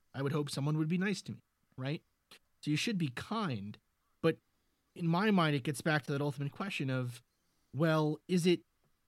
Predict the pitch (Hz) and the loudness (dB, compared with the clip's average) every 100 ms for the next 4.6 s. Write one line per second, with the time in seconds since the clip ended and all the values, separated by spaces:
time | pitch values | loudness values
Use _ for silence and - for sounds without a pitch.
0 | _ - 190 170 165 - _ _ _ _ | _ 0 2 4 2 0 _ _ _ _
1 | _ _ _ _ _ 151 165 185 175 - | _ _ _ _ _ 2 4 4 2 0
2 | 196 196 196 196 175 - 175 180 180 180 | -2 -2 -2 -4 -4 -4 -2 -2 -2 -2
3 | 180 - _ _ _ _ _ _ - 185 | -6 -10 _ _ _ _ _ _ -4 -2
4 | 139 151 143 139 131 127 | 0 -2 -2 -4 -4 -8